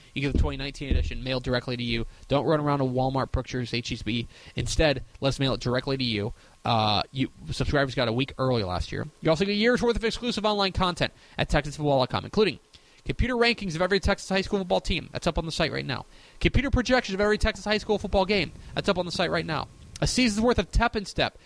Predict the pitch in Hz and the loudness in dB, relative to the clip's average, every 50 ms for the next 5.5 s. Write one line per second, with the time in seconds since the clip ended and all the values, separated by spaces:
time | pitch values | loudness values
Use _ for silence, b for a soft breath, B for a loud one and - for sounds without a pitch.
0 | B B B B 135 135 - - 214 240 233 220 202 165 196 208 208 - - 214 | B B B B 0 2 2 2 2 2 0 -2 0 2 2 2 2 2 2 2
1 | 202 175 - 208 - - 190 175 160 - 180 185 180 - 202 190 190 - 160 139 | 2 4 2 0 2 4 2 2 4 4 2 2 2 2 0 0 0 0 -4 -4
2 | 139 156 160 156 - - 170 - 196 190 196 185 B B B B 151 131 120 - | 0 0 0 0 0 -2 -2 -2 0 -2 -2 -4 B B B B 0 0 0 0
3 | - - 196 220 220 208 202 185 160 156 - - 160 180 196 208 185 131 139 - | 0 2 4 4 4 4 2 0 -2 -4 -6 -2 0 0 0 0 0 -2 -4 -4
4 | - 175 170 180 180 170 160 - - - - 165 170 180 151 175 175 - - - | 0 2 2 2 2 2 0 -2 -4 -6 -6 -6 -6 -4 -2 -2 -2 0 0 0
5 | 165 156 143 127 131 151 175 214 247 254 | 2 2 2 2 0 0 0 0 -2 -4